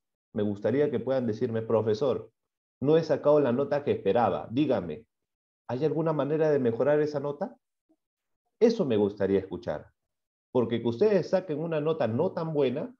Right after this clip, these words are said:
no lo deben ver como un problema, lo deben ver como un desafío a afrontar.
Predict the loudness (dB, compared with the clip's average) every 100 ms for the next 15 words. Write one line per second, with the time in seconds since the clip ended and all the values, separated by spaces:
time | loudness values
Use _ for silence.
0 | _ _ _ _ _ _ 0 4 6 4
1 | 2 0 -2 -2 -2 -2 -2 -2 0 -2
2 | -2 0 2 0 0 -2 0 0 0 -2
3 | -2 -2 -2 -6 -2 2 4 4 2 0
4 | -2 -2 -4 -6 -10